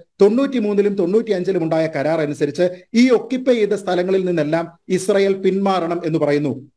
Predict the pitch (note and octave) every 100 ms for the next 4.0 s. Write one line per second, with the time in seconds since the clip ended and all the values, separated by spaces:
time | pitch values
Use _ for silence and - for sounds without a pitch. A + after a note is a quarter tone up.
0 | - D#3+ G3 F#3+ F#3+ F#3+ F#3+ F#3+ F3+ F#3
1 | F#3 E3+ F3 F3 F3 E3+ F3+ F3+ E3+ E3+
2 | _ _ F3+ F#3+ A3+ G#3+ G#3 G3+ G3 A3+
3 | A3+ A#3 G#3 F3+ - F#3+ G3 F#3 C3 B2+